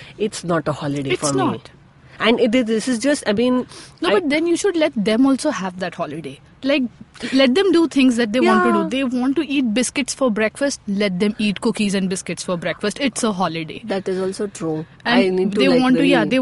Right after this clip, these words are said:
Speaker 2: want to
Speaker 1: yeah.
Speaker 2: watch television for one hour, let them watch. They don't want to take a bath, fine, don't take a bath.
Speaker 1: Yeah.
Speaker 2: It's a holiday. So,
Speaker 1: Yeah.
Speaker 2: so that way even they get to enjoy the holiday and you are worry-free.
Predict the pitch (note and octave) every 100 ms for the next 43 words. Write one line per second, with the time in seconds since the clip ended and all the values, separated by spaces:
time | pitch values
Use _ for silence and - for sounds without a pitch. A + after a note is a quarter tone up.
0 | C4 C4+ D#4+ C4 C4 - B3 A#3+ A#3+ B3+
1 | B3 B3 A3+ A3 G#3+ A#3+ A#3+ G#3 F3+ F#3
2 | F3+ C#3+ - F#3+ A3+ C4 B3+ B3 A#3+ A#3+
3 | A#3+ A#3 C#4 - C#4+ C#4+ C#4 A3+ G#3 F#4
4 | B4+ A4+ A3+ F#3 - - D#3 C3 - -
5 | E4+ - D#4+ C4+ C#4 C#4 G3 F3+ - C#4
6 | D#4 G#2+ C#3+ - C4+ A3+ A3 D#4 D4+ D4
7 | C#4 F3+ G3 A3+ - C#4 A3+ B3 C4+ A#3+
8 | A3 A3+ C4 - B3+ G3+ G#3 B3 B3+ G3+
9 | F3 F#3+ F#3+ F#3